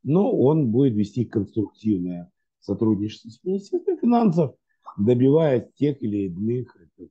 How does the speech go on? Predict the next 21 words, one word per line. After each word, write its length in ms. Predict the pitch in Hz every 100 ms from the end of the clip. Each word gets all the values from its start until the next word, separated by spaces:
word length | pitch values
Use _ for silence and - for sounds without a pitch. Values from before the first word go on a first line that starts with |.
| _
а, 260 | 92 90 87 _ _ _
услуг, 460 | 87 - 135 165 -
поблажек 540 | 92 101 131 110 104
и 40 | 98
так 220 | 92 85
далее, 240 | 80 69
что 220 | - - 190
и 60 |
происходит. 540 | 92 117 - 92 87 - _ _ _ _ -
И, 300 | 113 117 110
а, 260 | 101 98 87
все 260 | - 131
говорят, 320 | 113 117 131
что 280 | - 95 85 _ _ _
влияние 540 | 90 107 123 117 107 101
общего 400 | 113 113 104 87
Хистадрута 720 | 92 104 98 101 95 98 92 _ _ _
с 140 | _
трудящихся, 840 | - 117 131 190 - 135 - 110 -
оно 300 | 92 107 123
огромное, 420 | 98 87 85 76